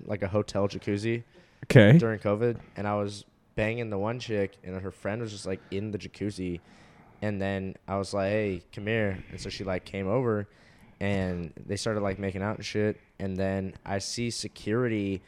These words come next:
Speaker 1: like, opening the gate, like, to come kick us out, and I was like, "Hey, make out some more, make out some more," and they started, like, making out some more, and I was like, "Cool, two and a half some."
Speaker 2: 'Cause
Speaker 1: Like
Speaker 2: the guy was watching?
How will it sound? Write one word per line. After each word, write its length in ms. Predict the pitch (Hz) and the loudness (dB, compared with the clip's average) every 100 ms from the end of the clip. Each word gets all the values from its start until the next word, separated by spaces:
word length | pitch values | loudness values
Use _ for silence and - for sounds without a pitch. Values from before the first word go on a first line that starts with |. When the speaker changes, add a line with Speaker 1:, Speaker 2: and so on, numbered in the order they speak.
| - - - | -20 -18 -4
Speaker 1:
like, 160 | 98 - | -2 2
opening 400 | 104 98 120 110 | 2 2 -2 -2
the 60 | 95 | -2
gate, 360 | 87 104 101 - - | 0 0 0 -8 -10
like, 180 | 92 - | -8 -8
to 60 | |
come 160 | - 98 | -8 -6
kick 180 | 113 104 | -6 -6
us 120 | - | -2
out, 120 | 104 | 0
and 80 | 110 | 0
I 20 | |
was 100 | 98 | -2
like, 100 | 92 | 0
"Hey, 80 | 98 | 0
make 200 | 101 107 | 0 0
out 200 | 113 - | 0 0
some 140 | - 104 | -6 -4
more, 120 | 92 | -2
make 160 | 98 104 | -2 -2
out 100 | 104 | -4
some 140 | 104 | -4
more," 300 | 92 90 87 - - - - | -2 -2 -4 -10 -20 -14 -6
and 100 | 95 | -4
they 40 | |
started, 200 | 95 107 | -2 0
like, 160 | 104 95 | 0 0
making 220 | 101 98 | -4 -2
out 140 | 98 98 | -2 -2
some 120 | 110 | -2
more, 140 | 117 | -2
and 80 | 113 | -2
I 40 | 95 | -4
was 120 | - | -4
like, 240 | 85 - | -4 -6
"Cool, 340 | - 92 90 80 - - | -6 -4 -2 -4 -12 -8
two 120 | 95 | -4
and 80 | 90 | -2
a 40 | |
half 200 | 92 90 | -2 -4
some." 220 | 90 85 - - _ _ _ _ _ _ _ _ _ | -6 -8 -10 -20 _ _ _ _ _ _ _ _ _
Speaker 2:
'Cause 120 | - | 6
Speaker 1:
Like 80 | 113 | 10
Speaker 2:
the 60 | 127 | 12
guy 180 | 123 127 | 12 12
was 160 | 120 | 12
watching? 480 | 113 120 185 226 | 12 12 12 8